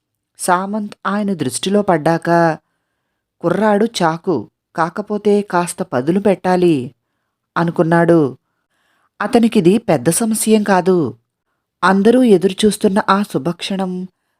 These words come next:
రానే వచ్చింది. పెళ్లిపీటల మీద సామంతుని చూసిన అరవింద అనుకున్నది, "ఇతని అందానికి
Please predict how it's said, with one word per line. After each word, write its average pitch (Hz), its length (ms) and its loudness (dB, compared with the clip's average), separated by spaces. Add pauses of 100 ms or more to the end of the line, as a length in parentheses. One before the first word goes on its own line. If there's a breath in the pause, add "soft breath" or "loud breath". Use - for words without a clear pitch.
రానే 170 360 -2
వచ్చింది. 175 720 -2 (720)
పెళ్లిపీటల 220 640 2
మీద 208 160 2
సామంతుని 190 720 0 (100)
చూసిన 196 400 0
అరవింద 151 360 -2
అనుకున్నది, 160 800 0 (840)
"ఇతని 208 260 0
అందానికి 190 760 0